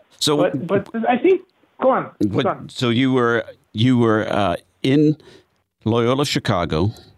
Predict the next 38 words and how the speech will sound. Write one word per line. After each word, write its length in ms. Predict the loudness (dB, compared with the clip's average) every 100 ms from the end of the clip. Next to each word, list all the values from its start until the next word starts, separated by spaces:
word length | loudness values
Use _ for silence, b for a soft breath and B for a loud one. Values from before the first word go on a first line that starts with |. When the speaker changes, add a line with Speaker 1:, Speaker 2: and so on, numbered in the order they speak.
| _ _ _ _ -6
Speaker 1:
and 200 | -2 0
in 180 | 0 2
a, 120 | 0
Speaker 2:
Mm-hmm. 220 | -2 -4 -2
Speaker 1:
on 120 | -2
a 40 |
seminarian's 680 | -2 0 0 2 0 0 -2
track 500 | -4 -2 -2 -2 -8 -12
at 100 | -6
that 200 | -6 -4
time. 380 | -2 0 -2 -4 _ _ _
Speaker 2:
Yep. 320 | 0 0 -4 -18 _ _ -6
Speaker 1:
And 600 | -2 0 2 0 -2 -10 _ _ _ _ _
God 220 | -4 -2
had 140 | -2 -4
to 60 |
get 120 | -2 -2
a 40 |
hold 160 | 0 -2
of 80 |
you 80 | -2
again. 420 | -2 -2 -2 -6 -16 _ _ _ _ _ _ -20 _ _ _ _ -6
Speaker 2:
Oh, 60 |
boy, 220 | -4 -2 -2
did 180 | -2 -4 -6
he! 80 | -14 _ _ -12
He 80 | -6
got 180 | -4 -4
a 360 | -6 -6 -2
hold 220 | 0 2
of 80 | 2
me. 140 | 2 0
And 160 | -2 -4 B B 0
it 120 | 2
was 120 | 0 0
kinda 220 | 0 0
rough 380 | 2 0 -2 -4
because 360 | -4 0 -2